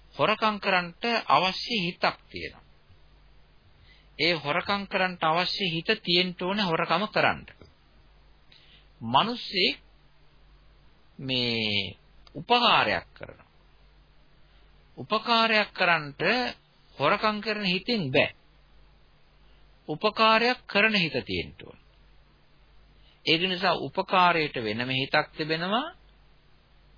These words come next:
හොරකමට වෙනම හිතක් තිබෙනවා. ඒ වගේම තමයි, අ,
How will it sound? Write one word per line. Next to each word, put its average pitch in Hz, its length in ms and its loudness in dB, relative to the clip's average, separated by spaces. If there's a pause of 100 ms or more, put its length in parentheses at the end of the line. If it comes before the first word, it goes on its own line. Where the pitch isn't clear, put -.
(460)
හොරකමට 190 460 2
වෙනම 131 300 0
හිතක් 135 360 0
තිබෙනවා. 87 440 -6 (2250)
ඒ 156 120 4
වගේම 208 440 2
තමයි, 156 440 0 (2000)
අ, 117 120 0